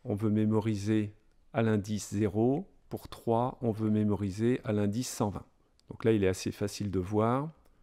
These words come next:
que pour t, il faudra le placer à l'indice vingt fois t plus soixante. Par exemple,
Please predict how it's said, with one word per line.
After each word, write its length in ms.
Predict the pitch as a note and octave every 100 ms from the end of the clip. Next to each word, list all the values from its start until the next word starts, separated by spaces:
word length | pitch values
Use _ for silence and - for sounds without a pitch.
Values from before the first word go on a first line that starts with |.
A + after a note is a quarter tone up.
| _ _ -
que 80 | A#2+
pour 320 | A#2 G#2 -
t, 500 | - C3 B2 D3 - _ _ _ _ _ -
il 80 | A#2
faudra 340 | - G#2+ A2+
le 60 | G#2+
placer 680 | G#2+ G#2 - - A#2 C3 E3 _ _ _ _ -
à 80 |
l'indice 760 | A#2+ A2 G#2 G#2 B2+ - - - -
vingt 300 | G#2 B2 A#2+
fois 260 | - G#2+
t 400 | A2 - A#2+ D3 -
plus 200 | - B2
soixante. 600 | C3 - G#2+ - - _ - _ _ _ _ _
Par 140 | - G2
exemple, 460 | F#2+ A#2 C3+ -